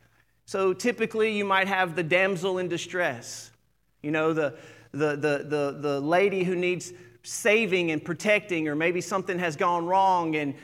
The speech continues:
so you've got this whole picture of the damsel in distress, or maybe it's a town or community that's,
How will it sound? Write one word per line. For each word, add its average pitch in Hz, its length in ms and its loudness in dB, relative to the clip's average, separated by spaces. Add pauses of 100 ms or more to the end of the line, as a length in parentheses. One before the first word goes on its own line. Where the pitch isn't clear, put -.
(140)
so - 120 -8
you've 170 200 0
got 170 180 4
this 175 160 -6
whole 180 240 2
picture 185 600 -2
of 160 200 0
the 147 80 -4
damsel 185 480 0
in 175 80 -2
distress, 165 400 -2
or 180 60 -4
maybe 185 220 2
it's 190 140 -4
a 190 60 -6
town 190 480 0
or - 60 -12
community 180 560 -4
that's, 151 300 -6